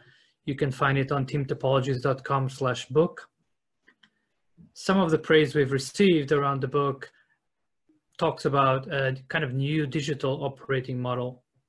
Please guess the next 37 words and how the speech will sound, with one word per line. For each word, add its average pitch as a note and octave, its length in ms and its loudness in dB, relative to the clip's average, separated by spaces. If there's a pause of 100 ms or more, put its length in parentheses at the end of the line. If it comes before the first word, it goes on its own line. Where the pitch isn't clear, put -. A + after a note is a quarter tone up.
(1600)
And E3+ 100 0
we G3 100 4
think G3 340 0 (420)
the D#3 80 -14
book D#3+ 240 0
helps C#3 400 -2 (100)
address C#3 320 -2
some G3 240 2
problems C3+ 540 0
that C#3 240 -2
we C#3 100 -4
hear C3 300 0
about A#2+ 420 -2 (180)
often. C#3 440 -8 (880)
So D3+ 160 0
some F#3 240 0
of D#3+ 100 0
the D3+ 60 0
questions D3+ 520 0
we C3 140 -2
hear C#3 580 2
are, B2+ 500 0 (560)
why D3+ 260 0
is D#3+ 140 -4
our D#3 140 0
transformation C#3 1120 -4
not D3 240 -8
achieving C#3+ 460 -6
the C3+ 80 -6
kind C#3 200 -6
of C3+ 80 -6
fast - 380 -4
flow B2+ 300 -4
that C3 240 -6
we C3 100 -4
were A#2+ 160 -4
expecting? - 580 -6